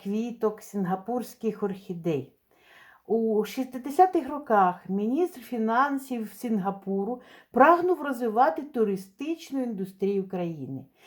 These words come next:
Ну і в рамках цього пошуку він дуже хотів мати якийсь такий, знаєте, унікальний сінгапурський сувенір. Ну, наприклад, як, е, перли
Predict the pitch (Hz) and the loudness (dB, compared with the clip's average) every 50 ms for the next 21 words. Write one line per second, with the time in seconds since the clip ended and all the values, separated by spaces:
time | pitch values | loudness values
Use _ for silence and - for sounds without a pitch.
0 | - - - - - - 247 269 330 349 320 285 277 277 294 294 302 294 294 277 | -20 -20 -20 -12 -4 0 4 4 6 4 4 2 -2 -6 -6 -6 -4 -4 -2 -2
1 | 254 254 269 285 311 330 320 277 294 285 277 - - - 277 262 254 240 247 - | 0 2 4 6 6 6 4 2 -6 -8 -8 -8 -6 -4 0 0 0 0 -2 0
2 | - 359 381 392 392 392 277 262 - 247 233 226 240 247 247 226 262 254 233 247 | 6 6 6 6 6 2 -4 -6 -4 -4 -6 -4 -4 -4 -4 -4 -4 -6 -6 -6
3 | 240 - 240 233 226 - - 320 330 349 320 277 247 240 240 254 262 254 254 - | -8 -6 -6 -8 -8 -8 -6 -2 0 0 0 0 0 2 4 6 6 4 4 0
4 | 247 233 226 - - - - - _ - 196 196 196 196 240 226 233 - 220 214 | -6 -6 -6 -8 -12 -20 -20 -18 _ -4 -4 -4 -2 -4 -8 -8 -4 0 0 0
5 | 214 226 226 196 190 220 220 220 208 214 214 208 208 208 - - _ - - 277 | 0 -2 -6 -4 0 2 2 2 4 4 2 0 0 -2 -12 -20 _ -10 -4 0
6 | 311 320 339 320 302 294 269 262 - - 202 226 254 277 294 285 269 262 254 262 | 2 2 2 2 2 0 0 0 -2 -2 0 2 2 4 4 2 2 2 2 0
7 | 269 254 - - - - 208 196 185 160 170 175 175 - - 180 190 180 - - | 0 -2 -6 -8 -10 -6 -2 -2 -2 -2 -2 -6 -6 -6 -6 -6 -6 -6 -8 -6
8 | - 175 175 - - 180 165 170 170 165 165 156 160 151 - - - - - - | -6 -6 -6 -4 -4 -4 -2 -2 -4 -4 -4 -4 -6 -6 -8 -12 -20 -20 -20 -12
9 | - 240 247 262 302 302 294 285 269 254 240 220 202 - - _ _ _ _ _ | -4 -2 0 2 2 2 2 2 2 2 2 0 -2 -4 -10 _ _ _ _ _
10 | _ _ - - 220 247 254 254 254 - 262 262 262 262 - 233 226 214 214 196 | _ _ -8 -2 2 4 4 4 4 2 0 0 0 0 0 4 4 4 4 4
11 | - 214 196 190 214 208 196 196 - - 190 175 180 175 175 - _ _ - 196 | 0 -2 0 2 4 4 2 2 -2 -2 -2 0 0 -2 -4 -8 _ _ -16 -16
12 | 170 131 - - - - - 233 240 226 214 202 202 190 180 185 180 175 | -14 -14 -16 -18 -10 -2 2 4 4 4 4 2 2 0 0 0 -2 -4